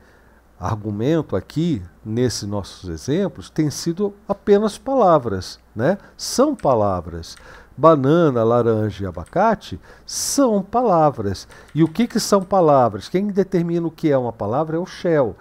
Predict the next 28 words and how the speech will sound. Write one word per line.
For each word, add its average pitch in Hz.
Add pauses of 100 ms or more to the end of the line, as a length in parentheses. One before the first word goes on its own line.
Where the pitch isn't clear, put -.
(240)
né? 135
Mas 147
o -
que 202
que -
são 185
palavras, 170
então, 127
pelo, 120
pro 139
shell? 117 (320)
Sequências 143
de 123
caracteres 131
delimitadas 117 (100)
por - (320)
operadores. 143 (240)
E 117
o 110
espaço 107
aqui 175
é 113
o 123
operador 151
que -
separa 117 (720)
palavras. 147 (320)
Então, 147